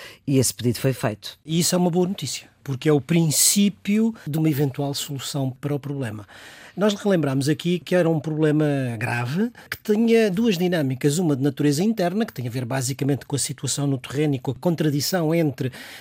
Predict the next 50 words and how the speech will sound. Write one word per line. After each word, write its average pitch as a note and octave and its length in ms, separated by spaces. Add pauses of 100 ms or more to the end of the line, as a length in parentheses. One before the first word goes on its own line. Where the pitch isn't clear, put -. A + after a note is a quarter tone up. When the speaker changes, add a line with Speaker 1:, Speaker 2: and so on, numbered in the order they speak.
(100)
Speaker 2:
a D#3 40
riqueza C3+ 1000 (340)
de - 120
recursos C#3+ 640
daquela, C3+ 560
daquela D3+ 400
área F#3 420
e E3+ 140
a D#3 40
pobreza C#3 600
em D3+ 140
que - 100
vive C3 200
a C3 40
população, D3+ 560
Speaker 1:
Sim. C#4+ 80
Speaker 2:
o E3+ 80
que - 60
facilita, D3+ 600
digamos C#3+ 380
assim, D3+ 240
o D3+ 60
recrutamento C3+ 720
de C3+ 40
muitos C3+ 200
jovens C#3 400 (280)
para D3+ 120
aquele C#3 240
tipo D3 280
de, C3 280
de A2+ 120
atividades. - 520 (340)
E, D#4 140
por F#3+ 160
outro D3+ 200
lado, G3+ 320
uma A#3+ 280
dinâmica F3 500
internacional E3+ 640
que - 120
tem B3+ 200
a - 20
ver G#3 160
com - 140
a - 20
expansão D3+ 800
e D#3+ 80
com - 200
o A3+ 40
aprofundamento A3 960